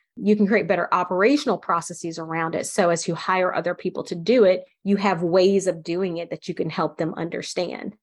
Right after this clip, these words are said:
And then I learned from a marketing aspect that it's way easier to market one thing than a thousand things. So as you talk to people, and as I talk to people about what I do, coaching is super easy to explain. Um, when I was doing,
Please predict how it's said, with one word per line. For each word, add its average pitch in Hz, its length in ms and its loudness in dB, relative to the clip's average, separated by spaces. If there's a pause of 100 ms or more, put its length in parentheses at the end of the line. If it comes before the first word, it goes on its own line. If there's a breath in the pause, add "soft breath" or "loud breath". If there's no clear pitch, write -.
(120)
And 202 500 2
then 294 80 4
I 453 60 6
learned 302 200 6
from 233 160 2
a 196 40 0
marketing 220 400 2
aspect 170 420 -4
that 190 80 0
it's 277 140 0
way 226 220 6
easier 247 440 0
to 208 60 0
market 190 360 0
one 190 300 -4
thing 285 280 0
than 180 100 -4
a 180 80 -8
thousand 160 440 -6
things. - 360 -14 (420)
So 202 420 4 (100)
as 202 240 2
you 196 80 -2
talk 240 260 2
to 285 80 -2
people, 196 240 -2
and 185 80 -2
as 175 100 -4
I 160 80 -2
talk 226 280 0
to 277 80 -4
people 180 260 -6
about 165 140 -4
what 170 100 -6
I 165 120 -4
do, 185 540 2 (260)
coaching 175 560 2 (120)
is 226 200 0
super 262 340 2
easy 185 280 2
to 180 140 -2
explain. 208 680 -2 (440 loud breath)
Um, 196 240 2
when 208 100 4
I 190 60 2
was 190 100 0
doing, 196 480 2